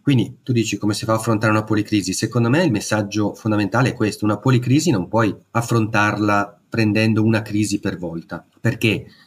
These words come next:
se è una crisi sistemica tu non potrai mai riuscire a trovare il bandolo della matassa soltanto in una di queste crisi,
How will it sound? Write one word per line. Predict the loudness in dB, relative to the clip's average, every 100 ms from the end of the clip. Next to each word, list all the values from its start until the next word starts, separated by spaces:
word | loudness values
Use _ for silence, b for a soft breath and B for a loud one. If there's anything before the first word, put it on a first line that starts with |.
| B B
se | -4 0
è |
una | 2 0
crisi | 0 0 0
sistemica | -4 -6 -4 -2 0 0 0 0 0 -8 _
tu | 0
non | 0
potrai | 0 -2 0
mai | 2 2
riuscire | 2 0 -4 -2 0 0 -2 -4
a | -8 -8
trovare | -8 -2 0 0
il | 0
bandolo | 0 2 2 0
della | 0
matassa | -2 -4 -6 -4 -8
soltanto | -6 -4 -2 -2 0
in | 0 2
una | 2 0
di | -4
queste | -8 -10 -14
crisi, | -10 -10 -8 -12